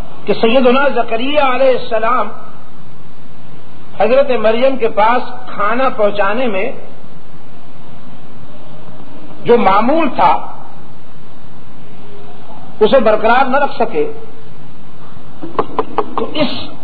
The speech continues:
تصور سے خدمت میں آئے کہ اپنی بیٹی کو تسلی دوں اور اسے یقین دلاؤں کہ آئندہ ایسا نہیں ہوگا۔ تو حضرت مریم کی خدمت میں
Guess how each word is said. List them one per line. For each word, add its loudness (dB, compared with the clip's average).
تصور 4
سے 4
خدمت 0
میں 0
آئے 2
کہ 0
اپنی 0
بیٹی 4
کو 0
تسلی 0
دوں 0
اور 6
اسے 4
یقین 0
دلاؤں 4
کہ 0
آئندہ 2
ایسا 2
نہیں 2
ہوگا۔ 2
تو 2
حضرت 2
مریم 2
کی -2
خدمت 0
میں -2